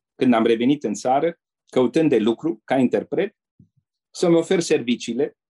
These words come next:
Am luat diplomă la vremea aceea de la Ministerul Culturii, acreditat pentru traducere literară și tehnică. Am scos o traducere, un roman, în o mie nouă sute optzeci și patru, care se numea Miezul Nopții, scris de un scriitor realist chinez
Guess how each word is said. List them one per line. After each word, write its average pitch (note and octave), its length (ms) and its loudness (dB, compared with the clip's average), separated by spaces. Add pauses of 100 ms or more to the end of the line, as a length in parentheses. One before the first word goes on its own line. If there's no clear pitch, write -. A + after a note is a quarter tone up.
(460)
Am A#2+ 140 -2
luat C3+ 300 0
diplomă A2+ 520 0
la F#2+ 120 2
vremea G#2 280 0
aceea A2+ 240 0
de G2 100 -4
la F#2+ 80 -2
Ministerul F#2+ 400 -2
Culturii, - 520 -2 (520)
acreditat A2+ 540 0
pentru G#2+ 220 -4
traducere G2+ 500 0
literară G2 540 2
și F2 180 -6
tehnică. C#3+ 640 -6 (120)
Am A#2+ 140 2
scos - 480 -4
o G#2+ 140 -2
traducere, A2+ 500 0
un A2 120 0
roman, G2 400 0 (280)
în A2 140 -2
o G#2+ 60 2
mie A2+ 140 2
nouă A2+ 120 -2
sute - 160 -4
optzeci F#2+ 240 -6
și - 140 -12
patru, - 500 -6
care G2 160 -2
se - 140 -6
numea G#2+ 260 2
Miezul A2+ 400 2
Nopții, G2+ 560 -2
scris B2 360 -2
de G#2+ 80 -2
un G#2+ 140 2
scriitor G2+ 400 0
realist G#2+ 420 0
chinez G2+ 460 -2